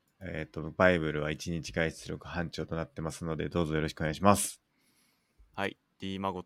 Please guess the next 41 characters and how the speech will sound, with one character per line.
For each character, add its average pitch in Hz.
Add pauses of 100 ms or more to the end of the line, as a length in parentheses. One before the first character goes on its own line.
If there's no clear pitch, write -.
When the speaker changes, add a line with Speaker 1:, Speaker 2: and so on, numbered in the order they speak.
Speaker 2:
ト 90
で 90
す。 -
関 117
東 107
の 95
と 98
あ 101
る 95
会 92
社 95
で 90
会 87
社 90
員 85
や 87
っ - (140)
て -
お 85
り 87
ま 87
す。 - (180)
哲 104
学 110
は 92
大 101
好 -
き 101
で、 101
大 92
学 87
も 92
哲 -
学 87
で 90
卒 -
業 90
し 87
ま 90
し -
た。 -